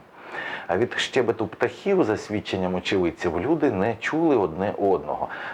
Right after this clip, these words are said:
Цитуємо Адріана Кащенка. "Дніпрові коси колись прямо біліли од баб, пеліканів та морських чайок. За лебедями, дикими гусьми, бакланами та качками часом не видно було в озерах води. Журавлі, лелеки та чаплі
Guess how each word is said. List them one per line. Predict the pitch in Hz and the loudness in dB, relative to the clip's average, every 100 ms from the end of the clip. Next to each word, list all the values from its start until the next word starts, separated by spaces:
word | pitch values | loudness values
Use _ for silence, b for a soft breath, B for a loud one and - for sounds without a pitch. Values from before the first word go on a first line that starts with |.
| B | B
Цитуємо | 113 85 127 117 | -2 2 4 4
Адріана | 92 87 90 87 87 | 2 4 2 2 0
Кащенка. | - - - - - - - B B B | -2 -4 -10 -16 -20 -20 -16 B B B
"Дніпрові | 85 113 - 127 165 147 | -2 -2 0 2 2 2
коси | - 123 156 131 | 0 0 0 0
колись | - 95 120 131 | 2 2 2 0
прямо | - 104 135 120 | 0 2 4 2
біліли | 87 95 107 135 117 98 | 2 2 4 4 4 2
од | - 92 | 0 2
баб, | 92 92 - - | 2 2 0 -4
пеліканів | - - - 131 151 131 - | 0 2 2 2 2 0 0
та | 98 92 | 0 2
морських | 85 - 113 92 | -2 -2 -2 -2
чайок. | - 98 98 90 67 - B B B B | 0 2 4 2 0 -6 B B B B
За | 78 90 | -2 2
лебедями, | 90 135 139 104 87 82 | 2 4 2 2 2 0
дикими | 78 101 90 87 | -2 -2 -2 -2
гусьми, | 78 87 - 92 127 | -2 -2 -4 -2 0
бакланами | 95 78 101 123 104 85 | 0 0 0 0 0 -2
та | - | -2
качками | 80 - 117 120 113 87 | -4 -2 0 0 0 0
часом | 104 104 - 87 | 0 0 -2 0
не | 87 | 2
видно | 98 113 104 | 2 0 -2
було | 78 85 101 | 0 2 2
в | 92 | 2
озерах | 92 90 85 - | 2 2 0 -2
води. | 87 82 64 - B B - | -2 0 -2 -6 B B 0
Журавлі, | 98 95 85 123 151 | 2 2 2 2 4
лелеки | 90 82 123 85 | 4 2 2 -2
та | 78 82 | -2 -2
чаплі | - 127 131 - 90 | 0 0 0 0 -2